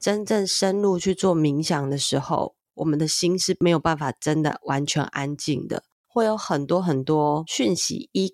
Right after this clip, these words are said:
一直一直跑出来。如果没有一个正确的引导方式去引导自己回到当下的时候，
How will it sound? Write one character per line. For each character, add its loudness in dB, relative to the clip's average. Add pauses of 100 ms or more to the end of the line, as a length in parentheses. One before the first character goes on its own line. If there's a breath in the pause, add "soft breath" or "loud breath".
一 0
直 2
一 0
直 0
跑 0
出 -2
来。 -2 (320 loud breath)
如 6
果 6
没 0
有 2
一 0
个 0
正 0
确 2
的 0
引 0
导 2
方 -2
式 0 (260 loud breath)
去 -2
引 0
导 2
自 -6
己 -4 (120)
回 0
到 2
当 -2
下 0
的 -4
时 -4
候， -4